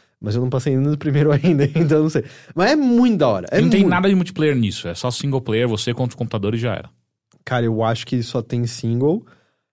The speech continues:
Speaker 1: mas tem um monte de mod de comunidade, não, não sei se às vezes alguém criou algum mod que põe isso, mas eu não sei como funcionaria e tal,
Speaker 2: Uhum,
Speaker 1: mas,
Speaker 2: uhum, uhum.
Speaker 1: mas é, é,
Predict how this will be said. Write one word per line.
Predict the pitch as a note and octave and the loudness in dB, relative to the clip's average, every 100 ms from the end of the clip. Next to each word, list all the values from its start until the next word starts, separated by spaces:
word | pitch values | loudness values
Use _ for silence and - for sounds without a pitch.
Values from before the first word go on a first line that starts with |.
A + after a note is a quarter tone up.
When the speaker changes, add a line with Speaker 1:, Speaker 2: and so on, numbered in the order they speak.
| _ _ - | _ _ -6
Speaker 1:
mas | C3+ C3+ | -2 -2
tem | F3+ | 0
um | F3+ | 0
monte | F3+ B3+ | 0 0
de | F4 | -2
mod | C#4 G3 A3 | 0 0 0
de | A#3 | -4
comunidade, | B3 C4+ D4+ F3 C3 A#2+ | -4 -2 0 2 2 0
não, | B2 B2+ | 0 0
não | C#3 | 0
sei | C#3+ C3+ | 0 -2
se | C3 | 0
às | C#3+ | 0
vezes | C3 C3+ | 2 0
alguém | C3 C3+ | 0 0
criou | C#3 C3 | 0 2
algum | C3 C3+ | 2 0
mod | A#2+ A#2+ B2 | 0 -2 -4
que | - | -6
põe | B2 A2+ A#2+ | -8 -2 0
isso, | A#2 B2 | 0 -2
mas | B2+ D#3+ | 0 0
eu | |
não | G3+ | 0
sei | G3+ | -2
como | G3+ G#3+ | -4 -6
funcionaria | - A3+ B3+ B3+ A3 C#3 A#2+ | -6 -8 -6 -4 -2 0 2
e | G#2+ | 0
tal, | A2 G#2 | -2 -2
Speaker 2:
Uhum, | D3+ | 0
Speaker 1:
mas, | B2 B2 | 0 -2
Speaker 2:
uhum, | B2 | -4
uhum. | G#2+ A2+ - F2+ | -6 -8 -12 -6
Speaker 1:
mas | C3 | 0
é, | C#3 C#3+ C3+ | 2 2 2
é, | C3+ | -2